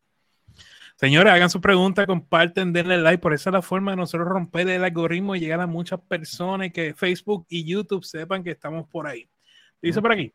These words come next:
Speaker 1: "Tengo dos colecciones de una deuda médica de hace cuatro años. Me están afectando mucho. ¿Qué me recomienda?"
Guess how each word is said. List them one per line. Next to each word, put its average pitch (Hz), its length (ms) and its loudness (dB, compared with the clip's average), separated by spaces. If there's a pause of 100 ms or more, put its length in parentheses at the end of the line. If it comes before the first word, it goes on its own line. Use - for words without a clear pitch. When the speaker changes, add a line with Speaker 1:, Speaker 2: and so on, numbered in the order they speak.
Speaker 1:
"Tengo 190 240 -4
dos 190 160 -2
colecciones 208 560 -2
de 170 60 -4
una 185 200 -4
deuda 175 300 -2
médica 165 600 -4 (180)
de 143 140 -6
hace 156 240 -4
cuatro 151 400 -2
años. 160 280 -2 (360)
Me 143 100 -4
están 151 220 -4
afectando 170 580 -6
mucho. 175 420 -6
¿Qué 139 120 -6
me 131 100 -4
recomienda?" 160 540 -8